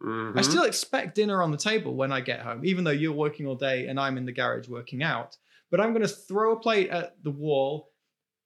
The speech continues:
Speaker 2: silencing you into fear of violence,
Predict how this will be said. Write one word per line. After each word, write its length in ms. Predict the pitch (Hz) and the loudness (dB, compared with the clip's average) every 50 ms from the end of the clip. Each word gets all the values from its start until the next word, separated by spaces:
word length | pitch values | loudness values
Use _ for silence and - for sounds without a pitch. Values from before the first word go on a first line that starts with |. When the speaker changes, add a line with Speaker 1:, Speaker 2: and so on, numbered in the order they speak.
| _ - | _ -6
Speaker 2:
silencing 1040 | - - - - - 196 190 226 240 233 233 220 196 185 190 - - 180 165 156 156 | -4 -2 -2 -2 0 2 4 4 6 6 6 4 4 2 0 -2 -2 0 2 2 2
you 180 | 151 151 143 | 2 2 0
into 200 | 139 131 131 - 127 - _ _ | -2 -4 -6 -8 -12 -16 _ _
fear 280 | - 202 220 226 208 202 | 2 4 4 6 6 4
of 120 | 175 143 | 2 0
violence, 840 | 127 120 170 170 170 175 170 147 123 120 139 - - - - - - | 0 0 2 2 0 0 -2 -4 -6 -6 -6 -4 -2 -2 -2 -4 -6